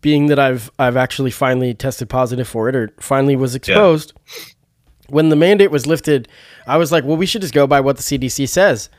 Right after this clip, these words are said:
Speaker 1: and I'm gonna stop
Speaker 2: Right.
Speaker 1: wearing one." I don't know where I got it. You know, I mean, I, I, I have no idea. It could have been any, you know, I've done some things. I did a Memorial Day barbecue. There, I don't, I don't wanna say 'cause I have no idea where,
Speaker 2: Right.
Speaker 1: where it came.
Speaker 2: You're, you're,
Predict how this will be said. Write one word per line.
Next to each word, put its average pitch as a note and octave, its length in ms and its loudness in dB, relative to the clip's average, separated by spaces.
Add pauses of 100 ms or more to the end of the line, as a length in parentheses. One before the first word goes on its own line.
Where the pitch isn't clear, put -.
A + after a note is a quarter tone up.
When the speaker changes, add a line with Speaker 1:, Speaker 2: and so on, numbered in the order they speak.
(380)
Speaker 1:
and A#2+ 120 -6
I'm C3 80 0
gonna C#3 160 0
stop C3+ 300 -2
Speaker 2:
Right. E3+ 100 4
Speaker 1:
wearing E3 160 2
one." A2 280 -4 (340)
I B2+ 100 -2
don't F#3 140 2
know E3+ 140 6
where E3+ 240 4
I E3+ 100 4
got D3+ 220 2
it. F3+ 160 -4 (240)
You D3+ 120 -4
know, D#3 240 0
I C3+ 80 -6
mean, C3+ 200 0
I, A#2 160 -4 (880)
I, A#2 160 -14
I A2+ 80 -4
have C3 140 -4
no C3 120 0
idea. C3 300 2
It A2 80 -8
could B2+ 100 -8
have A#2+ 80 -6
been A#2 320 -6
any, D#3+ 220 -4 (380)
you C#3 80 -8
know, B2+ 100 -4
I've B2 120 -4
done D3+ 200 2
some D3 160 -6
things. E3+ 260 0
I A#2+ 60 0
did B2+ 160 -4
a A#2+ 40 0
Memorial B2 420 0
Day B2+ 100 -4
barbecue. A#2 560 -6
There, C#3 160 -8 (160)
I D#3 80 0
don't, F#3 140 0
I D#3+ 80 0
don't G3+ 120 2
wanna F#3 140 2
say A2+ 340 -6
'cause D3+ 140 -6
I D#3+ 80 4
have D#3+ 140 0
no D3 120 0
idea A#2+ 320 -6 (200)
where, C3+ 140 0
Speaker 2:
Right. C3+ 140 0
Speaker 1:
where C3+ 120 0
it A#2+ 80 -6
came. B2 280 -2
Speaker 2:
You're, G3 260 -2
you're, D3+ 260 -4